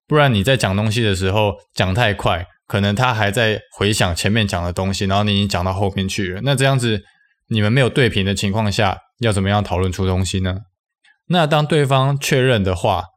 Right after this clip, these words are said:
就是进行下一个对频嘛，就是我们进行下一个阶段的讨论。那如果不确认，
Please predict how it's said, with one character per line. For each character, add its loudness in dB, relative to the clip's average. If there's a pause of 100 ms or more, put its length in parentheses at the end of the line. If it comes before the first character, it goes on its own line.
(420)
就 0
是 2
进 0
行 0
下 2
一 2
个 0
对 2
频 -6
嘛， -6
就 -2
是 -2
我 2
们 -2
进 0
行 -2
下 0
一 -2
个 -4
阶 -2
段 -2
的 -4
讨 -4
论。 -2 (540)
那 2
如 2
果 0 (400)
不 -2
确 2
认， 0